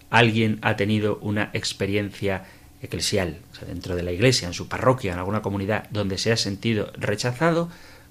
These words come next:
pues pido en su nombre, en nombre de la Iglesia, me atrevo a hacerlo, perdón por esa actitud que no es acorde con lo que Jesucristo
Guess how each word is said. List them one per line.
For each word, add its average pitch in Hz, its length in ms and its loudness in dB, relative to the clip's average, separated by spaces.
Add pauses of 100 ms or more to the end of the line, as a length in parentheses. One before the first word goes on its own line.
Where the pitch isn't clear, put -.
(140)
pues - 220 -4
pido 101 600 0
en 92 340 -4
su - 160 -6
nombre, 117 440 6
en 92 100 -6
nombre 98 200 0
de 90 60 -2
la 90 80 -2
Iglesia, 120 460 -2
me 87 120 -8
atrevo 104 280 2
a - 20 2
hacerlo, 113 420 -4 (400)
perdón 113 480 4 (480)
por 95 380 0
esa - 480 -2
actitud 104 600 0 (480)
que 98 140 -2
no 131 480 4 (140)
es - 340 2 (140)
acorde 123 560 2
con 110 220 2
lo 123 120 4
que 123 200 -6 (160)
Jesucristo 120 720 -4